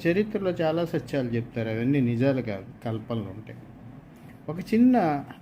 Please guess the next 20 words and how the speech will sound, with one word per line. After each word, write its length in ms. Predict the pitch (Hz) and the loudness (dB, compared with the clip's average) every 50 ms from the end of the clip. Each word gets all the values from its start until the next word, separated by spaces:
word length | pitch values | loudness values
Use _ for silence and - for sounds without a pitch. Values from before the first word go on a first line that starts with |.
| - | -6
అంశం 400 | - 131 139 139 - 160 147 139 | -4 -2 -2 -2 -2 0 0 2
జరిగితే 460 | 127 123 120 117 127 123 - - 220 240 | 2 2 0 0 -2 -2 -2 -2 -2 -2
దాని 300 | 202 156 143 139 143 135 | 0 2 4 4 4 4
చుట్టూ 440 | 143 - 160 - - - - - | 2 -2 -8 -8 -10 -6 -6 -6
కథలు 340 | - - 123 113 110 117 110 | -4 -4 -4 -4 -4 -4 -6
అల్లుతారు. 420 | 101 104 120 120 - - - - - - - - - - - - - - - - - - - - - - - - - - - | -6 -6 -8 -10 -12 -14 -18 -18 -18 -18 -20 -20 -20 -20 -20 -20 -18 -18 -18 -18 -18 -18 -18 -18 -18 -18 -20 -20 -12 -8 -8
అట్లాగే 360 | 165 170 - 220 226 226 226 | -4 0 2 2 4 4 4
మన 240 | 208 190 180 175 165 | 2 2 2 2 2
గుండెల్లోని 640 | 156 139 131 147 180 208 226 226 233 226 214 196 190 | 2 2 2 2 4 6 6 6 4 4 2 2 0
బాధను 800 | 165 139 139 139 143 160 165 170 170 160 131 117 107 107 113 127 - - - - - - - - - - - | 0 0 2 2 2 0 0 0 2 2 2 2 2 2 0 -2 -6 -10 -16 -18 -18 -18 -18 -18 -16 -12 -12
అర్థం 320 | 120 117 120 151 170 170 170 - | -8 0 2 2 2 2 2 0
చేసుకునే 460 | 151 147 - - - - 143 139 135 | -2 -4 -4 -6 -4 0 2 2 2
వాళ్ళు 280 | 127 127 120 117 113 107 | 2 2 0 0 -2 -2
ఉన్నప్పుడు 520 | 107 107 113 127 127 120 - 147 175 247 - - - - - - - - - - - - - - - - - - - - - - - - - - - - - - - - - - - | 0 0 0 0 0 -2 -4 -4 -4 -6 -8 -12 -16 -18 -18 -18 -18 -18 -20 -20 -18 -18 -18 -18 -18 -20 -20 -20 -20 -20 -20 -18 -18 -18 -18 -20 -20 -20 -20 -20 -20 -20 -18 -14 -10
వాళ్ళు 760 | 110 107 123 139 170 226 254 247 226 165 131 120 120 139 147 - - - - - - - - - | -4 0 2 4 4 4 4 4 4 4 4 4 2 0 -2 -6 -12 -18 -18 -18 -18 -16 -4 -2
మనం 240 | 139 147 151 151 147 - - | 0 2 2 2 2 0 -2
చెప్పకుండానే 920 | 127 120 - 147 - 160 160 151 147 147 143 151 160 165 131 110 110 117 - - - - - - - - - - - - - - - - - - - 135 | -2 -2 -4 -4 -2 -2 0 0 2 2 2 2 2 2 0 0 -2 -4 -8 -12 -16 -18 -18 -20 -20 -20 -20 -20 -20 -20 -20 -20 -20 -20 -20 -8 -2 0
మనకి 260 | 135 135 135 120 123 | 2 2 2 4 4
ఏ 100 | 123 131 | 4 4
రకమైనటువంటి 1120 | 135 143 139 143 143 139 135 131 127 127 120 120 - 117 117 117 110 - 117 110 107 107 | 4 4 2 0 0 0 2 2 0 0 -2 -4 -4 -2 -2 -2 -2 -2 -4 -4 -4 -4